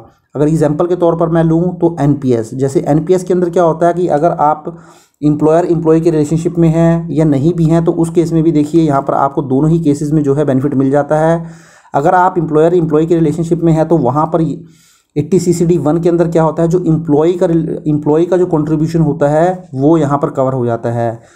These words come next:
तो अगर आप एक नॉन गवर्नमेंट employee हैं तो उस case में ten percent of basic plus डीए का आप contribution कर सकते हैं। वहीं अगर आप एक government employee हैं तो government employee fourteen परसेंट of basic plus डीए का जो है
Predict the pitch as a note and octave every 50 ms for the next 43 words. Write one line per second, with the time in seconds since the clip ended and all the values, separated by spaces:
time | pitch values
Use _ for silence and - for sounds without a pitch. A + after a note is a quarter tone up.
0 | _ _ - C#3 C#3+ C#3+ D#3 F#3 - - - D#3+ E3+ F3 E3+ - D#3 D#3+ E3 E3
1 | E3+ D3 C3 B2+ C3 D3 E3+ E3 D#3+ E3 D#3+ E3+ E3+ E3+ E3 E3 E3 D#3+ E3 D#3+
2 | E3 E3 E3 E3 E3 D#3 D3+ - - D#3+ D3 D3 E3 E3 D#3+ E3 - C#3 E3 D#3+
3 | E3 D#3+ - D#3 D#3 D3 D#3+ D3+ B2+ C3+ B2+ B2+ - D3+ D#3+ D#3+ D#3 B2+ B2+ C#3
4 | C#3+ C#3+ C#3+ D#3 D#3 D#3 - D3+ D3 - D#3+ D3+ D#3+ E3 E3+ E3 D#3+ D#3+ E3 D#3+
5 | - E3+ D#3+ D#3+ E3+ F3 F3 E3+ E3+ - - - - - _ _ B2+ C3 D3 C#3+
6 | E3 G3 G#3 G3+ F#3 F3+ F3+ F#3 F3+ F3 F#3+ F3+ D#3+ C#3 C3 C3+ C#3 D#3 E3+ F3+
7 | F3 E3+ D#3+ E3 E3 E3+ E3 E3 E3+ E3 F3 D#3+ C#3 C#3 C#3 D3+ D#3+ D#3+ D#3+ D3+
8 | D3 D#3 E3 E3+ E3+ - D3 C#3 C#3 - F3 E3+ E3+ E3 E3+ E3 D#3+ D#3+ D#3+ E3+
9 | D#3+ D#3 - C#3 C#3 - E3 E3 D#3+ D3+ D3 C3 C3 C#3 C#3 C#3 C#3 D3+ D3 C3+
10 | C3+ C#3 D3+ E3+